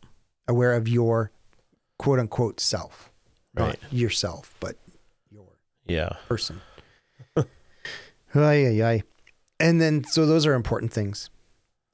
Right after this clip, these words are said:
Speaker 1: I think. And then at times you're gonna need to find coaches.
Speaker 2: Yeah.
Speaker 1: You're gonna find teachers,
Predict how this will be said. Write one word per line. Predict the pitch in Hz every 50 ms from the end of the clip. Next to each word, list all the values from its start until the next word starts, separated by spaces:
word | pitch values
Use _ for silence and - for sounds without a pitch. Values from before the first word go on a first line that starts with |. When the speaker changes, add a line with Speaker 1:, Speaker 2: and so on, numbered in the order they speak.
| - -
Speaker 1:
I | 117
think. | - - 110 107 98 - - - -
And | - 127 135
then | 143 143 139 135 123 - _ _ _ _ _ _ _ _ _ _ _ _ _ _ _ _ _ _ _ _ _ _ _ _ _ -
at | 139 131 -
times | 156 160 175 196 190 -
you're | 233
gonna | - 226 226
need | 185 151 143 135
to | 143
find | - - 131 117 107 -
coaches. | - - 107 113 - - 170 - - - - _ _ _ _ _ _
Speaker 2:
Yeah. | - - 73 73 80 87 - - _
Speaker 1:
You're | 120 135 156
gonna | 151 139
find | - - - - - 120 120 123 127 135 131
teachers, | - - 139 143 - - 190 214 240 220 - - - -